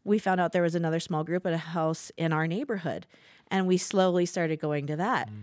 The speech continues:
Speaker 1: And then, um, those people have become, they're, they're our people. They're our clan.
Speaker 2: Mm-hmm.
Speaker 1: And, and then, yeah, that, that community is what
Speaker 2: Mm-hmm.
Speaker 1: I needed.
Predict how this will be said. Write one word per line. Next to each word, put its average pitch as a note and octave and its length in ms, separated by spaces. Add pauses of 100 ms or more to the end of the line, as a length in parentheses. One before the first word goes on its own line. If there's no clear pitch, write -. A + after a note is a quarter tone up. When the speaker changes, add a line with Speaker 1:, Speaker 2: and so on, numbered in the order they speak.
(380)
Speaker 1:
And G3 280
then, F3+ 480
um, E3+ 260
those E3 240
people F3 320
have F3 160
become, D#3+ 600 (460)
they're, D#3+ 440
they're D#3 140
our F3 100
people. D#3+ 400
They're D#3+ 220
our D#3 100
clan. G3+ 380
Speaker 2:
Mm-hmm. G#2 100 (580)
Speaker 1:
And, F3+ 600 (500)
and F#3+ 160
then, F3 420
yeah, G#3+ 240
that, F3 280
that F#3 300
community F#3+ 640 (100)
is E3+ 160
what E3+ 160
Speaker 2:
Mm-hmm. E3 60
Speaker 1:
I E3 40
needed. E3+ 420